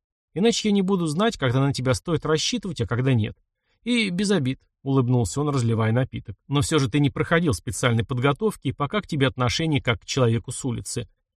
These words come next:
Не считай, конечно, твоих талантов как мага». «Ну, хотят проверить, пускай проверяют. Тем более, раз мы не сразу подошли к цели, то время терпит».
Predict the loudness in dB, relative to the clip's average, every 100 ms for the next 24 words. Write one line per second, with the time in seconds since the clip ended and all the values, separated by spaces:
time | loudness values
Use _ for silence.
0 | _ -4 -4 -2 -2 0 0 0 -2 0
1 | 0 0 0 2 2 0 -4 -4 2 2
2 | 2 -4 -10 _ _ _ _ _ _ _
3 | _ _ 0 0 -2 _ _ _ _ _
4 | -4 -4 -2 0 2 2 -2 -10 -12 -6
5 | -6 -2 -2 -2 -2 -6 -10 _ _ _
6 | 0 4 4 6 6 4 4 2 2 2
7 | 2 2 2 0 0 -2 -2 -2 -2 -6
8 | -4 0 0 0 0 0 -2 -4 -6 -8
9 | -14